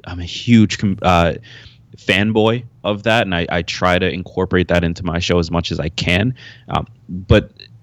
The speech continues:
there is a, there is something really interesting about identity and, and how we identify ourselves and what we attach our identity to.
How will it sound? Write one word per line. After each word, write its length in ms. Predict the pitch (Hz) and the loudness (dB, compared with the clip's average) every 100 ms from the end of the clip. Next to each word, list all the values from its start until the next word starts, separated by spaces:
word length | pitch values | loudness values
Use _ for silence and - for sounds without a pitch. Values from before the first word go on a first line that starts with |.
| - - | -4 4
there 180 | 113 | 6
is 240 | 131 127 135 | 6 4 2
a, 100 | 113 | 2
there 220 | - 120 | 4 6
is 220 | 120 120 - _ _ - - _ | 6 4 -6 _ _ -20 -20 _
something 440 | - - 160 175 127 | -2 0 2 2 4
really 320 | 110 107 - 98 | 4 4 2 0
interesting 680 | 95 - 85 - 60 64 - _ _ - - | 0 0 -2 -4 -8 -10 -16 _ _ -20 0
about 500 | 95 90 90 85 73 - _ | 2 4 4 2 0 -8 _
identity 800 | 90 85 - 80 80 - - - - - | -4 -4 -4 -6 -8 -12 -14 -16 -10 -6
and, 160 | 90 | -4
and 100 | 87 | -6
how 240 | 85 - 95 | -6 0 0
we 200 | 92 87 | 2 0
identify 560 | 82 78 78 78 76 | -2 -2 -4 -4 -6
ourselves 440 | 60 - - 80 85 | -6 -6 -6 -4 -2
and 200 | 85 87 | -2 2
what 240 | 92 - | 2 2
we 380 | 90 90 80 73 - - - - | -2 -2 -2 -4 -10 -20 -12 -4
attach 520 | 95 - 90 85 - | 0 0 0 -2 -2
our 180 | 82 76 | 0 -2
identity 500 | 80 69 71 - - - | -4 -6 -8 -10 -12 -6
to. 300 | - 76 | -4 -4